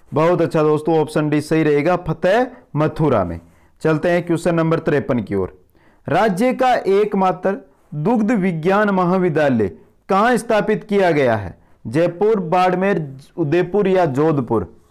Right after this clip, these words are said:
एकमात्र दुग्ध विज्ञान महाविद्यालय है, वो कहाँ स्थापित किया गया है? सही रहेगा ऑप्शन सी, उदयपुर में। कहाँ स्थापित किया गया है? उदयपुर में।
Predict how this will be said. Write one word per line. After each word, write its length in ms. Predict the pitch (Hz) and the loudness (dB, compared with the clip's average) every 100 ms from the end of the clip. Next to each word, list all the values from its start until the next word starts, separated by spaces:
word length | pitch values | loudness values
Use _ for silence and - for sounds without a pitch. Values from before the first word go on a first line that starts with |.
| _ - - | _ -18 -4
एकमात्र 800 | 151 190 202 180 165 160 165 185 - _ _ _ 135 | 0 2 0 0 -2 0 -4 -4 -12 _ _ _ -8
दुग्ध 440 | 139 208 190 185 | -2 0 0 -2
विज्ञान 800 | 220 165 165 139 170 175 175 190 - _ - | -2 0 -2 -2 0 2 0 -6 -18 _ -4
महाविद्यालय 800 | 151 170 202 185 165 170 170 165 | 0 2 2 0 0 0 2 2
है, 100 | 170 | 2
वो 180 | 175 | 0
कहाँ 340 | 170 175 175 180 | -2 0 0 0
स्थापित 540 | 175 170 170 190 190 - - _ _ - | -2 -2 0 -4 -6 -20 -20 _ _ -4
किया 260 | 196 196 | 0 2
गया 260 | 143 113 95 | 2 2 0
है? 220 | 90 87 - _ _ _ _ _ _ _ _ _ _ _ _ _ _ _ _ _ _ _ _ _ _ _ _ _ _ _ | -2 -10 -20 _ _ _ _ _ _ _ _ _ _ _ _ _ _ _ _ _ _ _ _ _ _ _ _ _ _ _
सही 400 | - 170 196 196 | -2 0 2 2
रहेगा 560 | 165 160 170 185 220 - - - - _ - | 2 2 2 2 0 -8 -20 -20 -20 _ 0
ऑप्शन 440 | 165 165 180 170 | 0 0 0 0
सी, 440 | 160 175 202 - - | 0 -2 -2 -4 -4
उदयपुर 460 | 147 139 139 131 110 | 0 0 0 -2 -2
में। 180 | 101 | -4
कहाँ 300 | 98 160 180 | -2 0 0
स्थापित 380 | 196 196 185 190 | 0 0 0 -2
किया 260 | 190 185 185 | 0 2 4
गया 180 | 180 185 | 4 2
है? 220 | 208 220 - - | 0 -2 -14 -8
उदयपुर 480 | 156 139 143 135 123 | -4 0 0 0 -2
में। 200 | 101 | -2